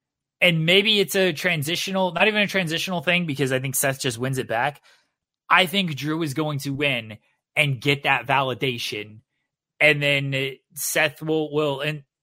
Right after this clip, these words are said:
end up winning it back from him. But I,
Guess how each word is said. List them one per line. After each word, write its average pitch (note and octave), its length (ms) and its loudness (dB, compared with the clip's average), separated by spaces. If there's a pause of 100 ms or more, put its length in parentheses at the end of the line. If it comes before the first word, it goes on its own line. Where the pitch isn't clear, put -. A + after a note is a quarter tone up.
(200)
end D3+ 200 -2
up D3 160 2
winning D3+ 260 -2
it D3 140 -8
back F#3+ 260 0
from C3+ 220 -4
him. A#2+ 420 -6 (1120)
But D#3+ 200 2
I, E3 220 4